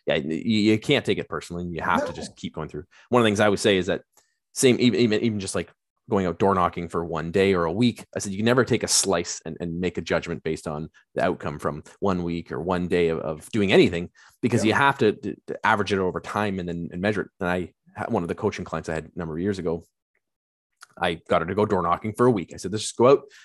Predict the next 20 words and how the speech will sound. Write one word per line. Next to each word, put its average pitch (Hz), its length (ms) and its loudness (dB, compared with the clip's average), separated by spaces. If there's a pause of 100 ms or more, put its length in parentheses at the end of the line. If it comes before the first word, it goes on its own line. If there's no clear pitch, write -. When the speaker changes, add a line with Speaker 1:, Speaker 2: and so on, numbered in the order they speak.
(100)
Speaker 1:
do 127 140 6
a 143 40 6
test. - 440 0
We're 104 120 -6
gonna 92 100 -6
track - 360 -2
it, - 120 0 (340)
test 120 220 -2
the 127 60 2
numbers." 104 280 2
And 92 260 -4
in 101 60 -4
the 95 80 -4
group 104 320 -4
she 104 160 -4
shared, 95 300 0
it - 80 -8
came 104 140 -2
back. 92 240 -2
And 98 120 -4